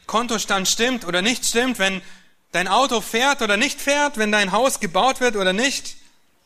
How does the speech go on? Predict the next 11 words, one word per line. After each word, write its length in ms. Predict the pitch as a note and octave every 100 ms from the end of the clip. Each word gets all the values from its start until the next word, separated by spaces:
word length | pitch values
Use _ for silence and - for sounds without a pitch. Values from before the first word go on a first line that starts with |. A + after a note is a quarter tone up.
| _ _ _
dein 180 | - C#3+
Körper 440 | E3 G3 G3 F#3+
zerfällt 640 | F3+ E3+ D3+ - F3 G#3 F3+
oder 160 | E3
du 140 | D#3+ D#3+
kerngesund 720 | - F#3 F#3 D#3+ D3 F#3 F#3
bist, 380 | C#3+ C#3+ - - - - _ _ _
alles 680 | F#3+ A#3+ F#3+ - - - - - _ _ _ _ _ _ _ -
ist 220 | D#3+ -
im 120 | D#3
Besitz 680 | D3 C#3 D#3+ - - -